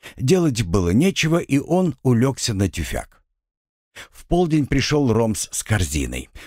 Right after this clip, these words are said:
поставил её на пол и сел рядом с Фомой. «Так какая работа, шаман?» спросил он.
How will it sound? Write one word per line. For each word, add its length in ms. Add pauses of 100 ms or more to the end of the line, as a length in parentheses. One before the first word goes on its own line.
(100)
поставил 520
её 340
на 200
пол 260 (120)
и 120
сел 340
рядом 380
с 100
Фомой. 480 (1400)
«Так 380
какая 380
работа, 440
шаман?» 540 (380)
спросил 560
он. 280